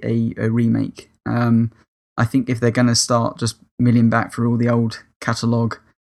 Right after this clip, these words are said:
uh, just so they can get another Halo game,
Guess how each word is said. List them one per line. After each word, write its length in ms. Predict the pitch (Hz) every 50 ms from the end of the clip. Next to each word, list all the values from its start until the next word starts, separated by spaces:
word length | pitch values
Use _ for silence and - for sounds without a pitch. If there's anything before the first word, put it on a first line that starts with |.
| - 120
uh, 80 | 113
just 300 | 110 107 - 127 110 -
so 180 | - - 117 113
they 120 | 113 113
can 100 | 107 113
get 100 | 110 -
another 480 | 95 117 117 113 117 113 117 113 110 - -
Halo 260 | - 120 120 117 113 113
game, 400 | 110 117 120 120 117 113 113